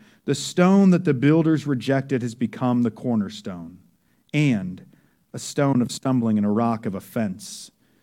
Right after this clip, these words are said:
They stumble because they disobey the word as they were destined to do.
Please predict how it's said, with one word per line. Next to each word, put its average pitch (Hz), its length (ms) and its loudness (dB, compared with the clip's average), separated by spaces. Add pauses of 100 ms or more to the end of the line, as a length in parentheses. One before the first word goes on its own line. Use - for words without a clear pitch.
(180)
They 120 120 -2
stumble 175 680 2
because 123 440 -2
they 110 160 0
disobey 123 640 0
the 107 120 0
word 104 520 0
as 107 220 -10
they 110 120 -6
were 101 140 -6
destined 101 720 -6 (480)
to 127 100 -2
do. 107 380 -2